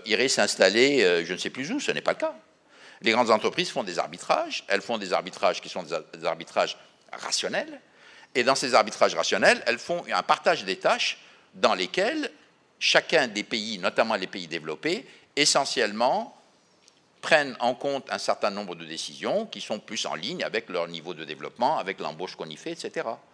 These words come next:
Bon, c'est le cas de Renault dans le cadre de la France, c'est le cas de, de Nissan dans le cadre du Japon. Alors, évidemment, euh, on, on est maintenant partout et on se développe partout. Renault vient de rentrer en Chine, Renault vient de s'installer en Inde, Renault a eu de gros investissements en Russie,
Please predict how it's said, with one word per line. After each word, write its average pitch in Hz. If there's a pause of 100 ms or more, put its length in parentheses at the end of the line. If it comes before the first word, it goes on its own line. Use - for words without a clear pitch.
(220)
Bon, 82 (180)
c'est -
le 110
cas 107
de 98
Renault 107 (240)
dans 92
le 90
cadre 85
de 80
la 73
France, - (220)
c'est -
le 113
cas 101
de, 82
de 82
Nissan 202
dans 131
le 107
cadre 151
du 135
Japon. 254 (840)
Alors, 113 (100)
évidemment, 147
euh, 95 (120)
on, 104
on 113
est 104 (140)
maintenant 95
partout - (300)
et 185
on 185
se 214
développe 87
partout. 185
Renault 104
vient 87
de 82
rentrer 78
en 87
Chine, 214 (200)
Renault 107
vient 92
de 82
s'installer 82
en 92
Inde, 196 (220)
Renault 107
a 90
eu 95
de 90
gros 95
investissements 85
en 69
Russie, 214